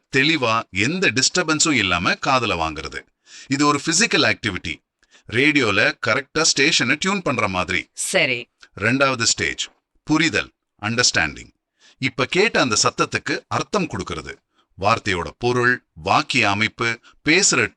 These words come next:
Speaker 1: டோன், இது எல்லாம் வச்சு என்ன சொல்ல வராங்கங்கிற மைய கருத்தை புரிஞ்சுக்க முயற்சி பண்றது. ரேடியோல பாட்டு கேக்குதுன்னா அது என்ன மொழி பாட்டு, என்ன மாதிரி மியூசிக்னு தெரிஞ்சுக்கிற மாதிரி.
Speaker 2: ஓகே.
Speaker 1: மூணாவது ஸ்டேஜ் விளக்குதல்,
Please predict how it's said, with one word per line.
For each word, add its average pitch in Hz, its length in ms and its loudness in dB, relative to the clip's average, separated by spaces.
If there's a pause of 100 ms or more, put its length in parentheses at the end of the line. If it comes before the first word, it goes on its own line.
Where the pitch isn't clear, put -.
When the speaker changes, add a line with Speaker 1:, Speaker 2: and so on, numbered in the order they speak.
Speaker 1:
டோன், 139 320 0 (240)
இது 123 220 2
எல்லாம் 156 300 2
வச்சு 101 580 0 (260)
என்ன 147 420 2
சொல்ல 208 380 2
வராங்கங்கிற 143 580 2
மைய 151 400 0
கருத்தை 120 480 -2
புரிஞ்சுக்க 139 420 0
முயற்சி 110 380 0
பண்றது. 76 440 -6 (520)
ரேடியோல 175 480 2
பாட்டு 135 380 0
கேக்குதுன்னா 104 640 -2 (260)
அது 92 260 -4
என்ன 170 260 2
மொழி 127 240 0
பாட்டு, 90 600 -2
என்ன 147 360 -2
மாதிரி 123 380 0
மியூசிக்னு 117 440 -2 (100)
தெரிஞ்சுக்கிற 107 400 0
மாதிரி. 73 340 -8 (320)
Speaker 2:
ஓகே. 147 400 -4 (320)
Speaker 1:
மூணாவது 101 440 -2
ஸ்டேஜ் - 440 0 (600)
விளக்குதல், - 520 -4